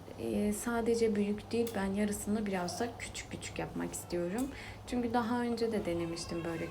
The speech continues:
küçük pankekler ve gerçekten çok tatlı oldular. Instagram'da paylaşmıştım ve çok çok sevildi.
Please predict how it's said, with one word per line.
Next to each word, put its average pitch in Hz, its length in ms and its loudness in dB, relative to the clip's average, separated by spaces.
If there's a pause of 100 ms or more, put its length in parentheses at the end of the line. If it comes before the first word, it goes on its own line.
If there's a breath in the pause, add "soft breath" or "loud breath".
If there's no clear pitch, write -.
küçük - 360 -10
pankekler 190 720 -2
ve 208 160 2
gerçekten 202 760 -2 (500 loud breath)
çok 214 320 0
tatlı 165 340 -2
oldular. 165 580 -2 (420 loud breath)
Instagram'da 180 680 0
paylaşmıştım 180 960 -2
ve 247 220 0
çok - 260 -4
çok - 180 -6
sevildi. 160 640 -2